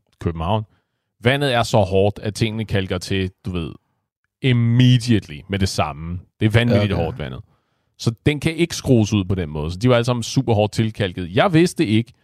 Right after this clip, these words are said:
Speaker 1: at man skal bruge sådan et lille specialværktøj, der kan få fat i sådan nogle tænder, der sidder, og så kan du skrue den ud ordentligt på den måde.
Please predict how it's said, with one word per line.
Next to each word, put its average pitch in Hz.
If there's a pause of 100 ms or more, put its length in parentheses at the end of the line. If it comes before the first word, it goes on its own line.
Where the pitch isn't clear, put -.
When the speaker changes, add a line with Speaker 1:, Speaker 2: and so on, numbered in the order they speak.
(400)
Speaker 1:
at 107
man 107
skal 101
bruge 107
sådan 123
et 101
lille 117
specialværktøj, 98 (320)
der 98
kan 90
få 90
fat 98
i 101
sådan 101
nogle 95
tænder, 151
der 135
sidder, 117
og 117
så -
kan 110
du 104
skrue 95
den 92 (220)
ud 104
ordentligt 87
på 95
den 87
måde. 73